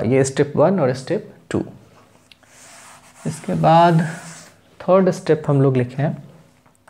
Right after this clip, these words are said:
step three में लिखना है draw orbital diagram।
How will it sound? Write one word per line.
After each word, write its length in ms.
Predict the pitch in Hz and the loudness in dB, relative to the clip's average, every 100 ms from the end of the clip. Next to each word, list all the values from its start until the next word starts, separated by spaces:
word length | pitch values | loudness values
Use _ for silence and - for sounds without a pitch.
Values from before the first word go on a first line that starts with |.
| - - - _ - - _ - - - - - _ - - - - | -20 -20 -20 _ -20 -20 _ -20 -20 -20 -20 -20 _ -20 -20 -12 -10
step 400 | - - 143 143 - - | -10 -4 -4 -4 -8 -6
three 280 | 156 151 | 0 4
में 440 | 165 151 156 160 - - | 4 4 2 -2 -4 -10
लिखना 340 | - 139 139 | -8 -2 0
है 240 | 127 131 143 - - - - _ - - - - _ - - - - - - _ - - - | 2 0 -2 -4 -12 -18 -20 _ -20 -20 -20 -20 _ -20 -20 -20 -20 -20 -20 _ -20 -20 -10
draw 600 | 135 127 147 156 170 - - - - - - - - - - - - - - - - - - - _ - - | -6 0 4 6 4 0 -8 -18 -20 -20 -20 -20 -18 -14 -14 -16 -20 -20 -20 -20 -20 -20 -20 -20 _ -16 -6
orbital 840 | - 139 131 147 147 143 170 165 170 175 - - - - - - - - - - _ _ - - - _ - - - _ - - _ - - 90 | -2 0 2 2 2 0 0 0 0 -4 -12 -20 -20 -20 -20 -20 -20 -20 -20 -20 _ _ -16 -16 -20 _ -18 -18 -20 _ -20 -20 _ -20 -14 -6
diagram। 720 | 123 143 143 135 87 78 67 | -4 -2 -2 -2 0 0 -2